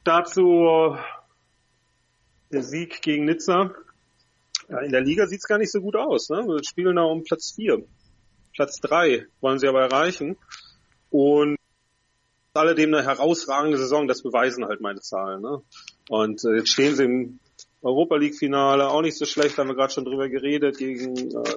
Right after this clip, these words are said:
die Trainerlose Langweiler aus Spanien. Tja, und, äh, wie wir gesehen haben, also hier gegen die Salzburger Götter, diese, diese,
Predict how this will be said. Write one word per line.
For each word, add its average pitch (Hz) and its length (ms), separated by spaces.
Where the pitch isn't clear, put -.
die - 120
Trainerlose 131 880
Langweiler 127 800
aus 123 260
Spanien. 135 800
Tja, 123 300
und, 123 260
äh, 117 220
wie 120 160
wir 117 220
gesehen 143 440
haben, 107 200
also 107 180
hier 101 120
gegen 107 200
die 104 80
Salzburger 110 600
Götter, 117 420
diese, 101 320
diese, 101 380